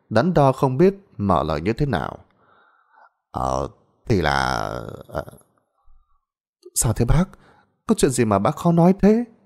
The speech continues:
"Ờ, thì ông Đô... ờ, ông ấy bị xe tông chết ở đầu làng rồi." Bà Lựu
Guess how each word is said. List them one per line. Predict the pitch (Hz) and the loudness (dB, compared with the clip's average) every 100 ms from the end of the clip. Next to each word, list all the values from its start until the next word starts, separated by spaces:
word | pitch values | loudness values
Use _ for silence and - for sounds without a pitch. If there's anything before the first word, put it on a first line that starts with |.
| _ _ _ _ _ - - - _ - | _ _ _ _ _ -20 -20 -20 _ -4
"Ờ, | 62 - | -4 -2
thì | 62 52 57 - | -4 -2 -6 -2
ông | - 80 | 0 2
Đô... | 82 92 101 120 123 - - - _ _ _ - | 2 2 2 0 -4 -10 -20 -20 _ _ _ -2
ờ, | 123 - | -2 2
ông | 110 | 0
ấy | 110 | 2
bị | 107 64 58 - _ - | 0 -2 -4 -12 _ -6
xe | - 95 82 _ | -2 -2 -4 _
tông | - 85 - | -2 -2 0
chết | 170 | 0
ở | 113 | 0
đầu | 87 87 | 0 -2
làng | 55 60 | -2 -6
rồi." | 78 55 - - _ _ _ _ _ _ _ _ _ _ _ _ _ _ _ _ _ _ _ _ _ - | -8 -8 -10 -20 _ _ _ _ _ _ _ _ _ _ _ _ _ _ _ _ _ _ _ _ _ -6
Bà | 107 104 | 0 2
Lựu | 101 98 | 2 2